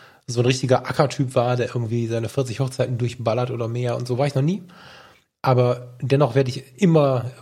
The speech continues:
keine Ahnung, werde ich älter, werde ich gelassener. Ich, ähm, denke nicht, dass das Sinn macht. Also wer da Bock drauf hat, wer jetzt fünfundzwanzig ist, soll Vollgas machen, mit zweiundvierzig passiert mir das nicht mehr. Da können wir eine Woche auf zwei Vollgas machen, da können wir einen Monat Vollgas machen, wenn das, äh, irgendwie monetär oder, oder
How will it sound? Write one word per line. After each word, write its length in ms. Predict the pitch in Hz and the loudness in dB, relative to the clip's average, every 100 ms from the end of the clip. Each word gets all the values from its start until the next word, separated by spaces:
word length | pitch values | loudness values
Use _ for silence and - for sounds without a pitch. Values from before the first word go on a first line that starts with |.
| - | -2
keine 180 | 147 156 | 2 4
Ahnung, 140 | 156 | 4
werde 140 | 123 | 2
ich 80 | 127 | 2
älter, 360 | 156 175 196 190 | 0 0 -2 0
werde 140 | 147 | -2
ich 80 | 127 | 0
gelassener. 600 | 139 151 - 180 180 185 | 2 2 0 -2 -2 -4
Ich, 300 | - 120 - | -8 -8 -8
ähm, 300 | 123 120 117 - | -8 -8 -10 -4
denke 300 | 127 131 127 | -2 0 2
nicht, 240 | 127 127 - - _ _ _ _ _ _ _ _ | 0 -2 -10 -20 _ _ _ _ _ _ _ _
dass 220 | 117 - | -4 -2
das 320 | 123 104 - | -4 -4 0
Sinn 200 | 143 127 | 2 4
macht. 380 | 117 117 - - _ _ - | 2 0 -6 -18 _ _ 2
Also 220 | 160 147 - - - | 4 4 0 -8 2
wer 120 | 160 | 6
da 100 | 165 | 6
Bock 180 | 143 180 | 4 0
drauf 200 | - 170 | 2 4
hat, 140 | 170 165 | 2 4
wer 60 | 143 | 2
jetzt 120 | 139 | 2
fünfundzwanzig 440 | 156 147 - 147 147 | 0 0 0 -2 -2
ist, 100 | 123 | -2
soll 100 | 127 | -2
Vollgas 400 | 151 143 131 123 | 0 0 0 0
machen, 160 | 131 123 | -2 -2
mit 100 | 123 | -2
zweiundvierzig 440 | 117 117 120 - | -2 -2 -4 -6
passiert 240 | - 101 107 | -8 -8 -8
mir 80 | 101 | -8
das 120 | - | -10
nicht 180 | 104 - | -10 -10
mehr. 140 | 95 - - | -14 -14 -6
Da 100 | 139 | 0
können 160 | 131 156 | 4 4
wir 60 | |
eine 80 | 123 | 4
Woche 180 | 131 - | 2 0
auf 120 | 113 | -4
zwei 240 | - - 131 | -4 0 0
Vollgas 380 | 131 127 120 - | 2 0 0 -2
machen, 220 | 117 117 | -2 -2
da 60 | 113 | 0
können 200 | 135 131 | 2 4
wir 60 | |
einen 80 | 120 | 4
Monat 260 | 135 135 123 | 4 2 2
Vollgas 400 | 135 127 117 120 | 0 2 0 -2
machen, 300 | 113 127 123 - - - _ | -4 -4 -6 -14 -20 -20 _
wenn 100 | 127 | -2
das, 160 | 117 - | 0 -2
äh, 120 | 135 | -4
irgendwie 240 | 123 131 113 | -2 -2 0
monetär 600 | 117 117 - 120 117 113 | -2 -2 -2 -2 -2 -2
oder, 300 | 113 107 104 | -4 -6 -6
oder 300 | 110 107 | -6 -6